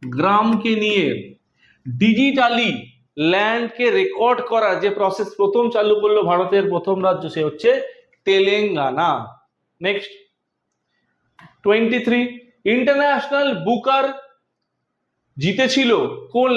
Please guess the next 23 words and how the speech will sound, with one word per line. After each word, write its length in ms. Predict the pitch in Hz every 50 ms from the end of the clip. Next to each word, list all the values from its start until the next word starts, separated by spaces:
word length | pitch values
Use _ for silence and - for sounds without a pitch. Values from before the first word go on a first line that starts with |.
| 208 175
লেখক? 340 | 180 170 - - 156 127 - - - - 190
ইন্টারন্যাশনাল 400 | 202 196 240 240 226 240 247 233 185 202
বুকার 220 | 208 233 247 240
জিতেছিল 380 | 208 240 226 247 233 - 247 240 240
কে? 160 | 233 - 277 311 302 - - - - _ - 139 127 123 156
ডেভিড 340 | 185 190 185 214 240 208 175 131
ডায়ক। 260 | 147 127 117 113 104 - - - _ - - 175
এগুলো 220 | 170 175 233 247 233
আমাদেরকে 360 | 208 196 196 196 202 196 196
একটু 160 | 185 - - 262
মাথায় 300 | 214 160 143 - 143 135
রাখতে 240 | 131 120 - - 135
হবে, 160 | 110 113 107 123 135
এগুলো 180 | 143 175 208 214 208 -
simply 280 | 196 185 190 220 226 214 180 175
মনে 160 | 180 190 196
রাখার 300 | 190 180 160 - 156 131 120 123
বিষয়। 220 | 123 123 113 - - _ _ _ _ _ -
ডেভিড 260 | 147 175 180 220 208 175
ডায়ক 220 | 180 190 233 226 226 185
ইন্টারন্যাশনাল 360 | 170 180 175 180 180 220 202 147
বুকার 200 | 139 - 180 180 160 156
জিতেছিল। 340 | 156 170 175 170 - 208